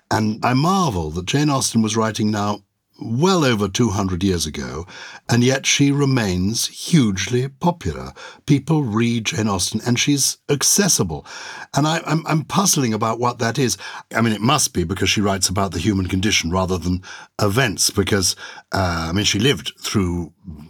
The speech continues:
the Napoleonic Wars, and yet I think makes no reference to the events of,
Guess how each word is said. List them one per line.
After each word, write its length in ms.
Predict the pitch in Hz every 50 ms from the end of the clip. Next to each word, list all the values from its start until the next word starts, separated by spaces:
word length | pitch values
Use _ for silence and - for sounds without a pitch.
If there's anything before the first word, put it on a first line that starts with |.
| - - -
the 140 | 87 101 95
Napoleonic 640 | 95 98 90 113 113 107 110 110 107 113 120 110
Wars, 400 | 107 135 180 180 117 82 80 -
and 100 | 92 98
yet 220 | 104 101 - - - -
I 100 | - 95
think 280 | 92 - 98 85 - - - - - -
makes 240 | 101 104 98 - -
no 240 | 107 110 110 101 90
reference 800 | 87 90 104 107 101 - - 85 80 - - - - - - - -
to 120 | - 101 90
the 100 | 90 87
events 320 | 87 104 101 98 98 -
of, 200 | 98 87 76